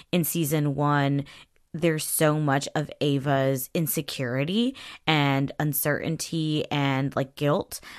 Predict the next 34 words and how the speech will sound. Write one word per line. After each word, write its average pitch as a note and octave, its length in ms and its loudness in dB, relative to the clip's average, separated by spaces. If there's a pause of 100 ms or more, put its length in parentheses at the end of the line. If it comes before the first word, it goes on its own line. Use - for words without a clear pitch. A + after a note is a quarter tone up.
(140)
Um, D3 320 4
and D#3 80 2
we D3+ 80 2
see D3+ 180 -2
that C3+ 400 4
in D3 120 -2
her D3 140 -4
actions D#3+ 380 2
and C#3+ 80 -2
behaviors C#3+ 400 0
and C#3 140 0
in C3+ 80 -2
her C#3 160 -4
narration. C#3 720 0 (320)
And D#3 140 2
I D3+ 100 2
think C#3+ 300 -2
now D3 220 2
in D3+ 100 0
season C#3+ 340 -2
two, C#3+ 460 0 (460)
you A3 60 6
know, B3 80 8
she's G3+ 180 0
had D3 160 2
these D3 140 -2
two - 140 -4
months C#3+ 180 0
of C3+ 80 -4
training G3+ 320 2
with E3+ 120 0
Beatrice, E3 640 2
and D3+ 220 -2
you, D#3 100 0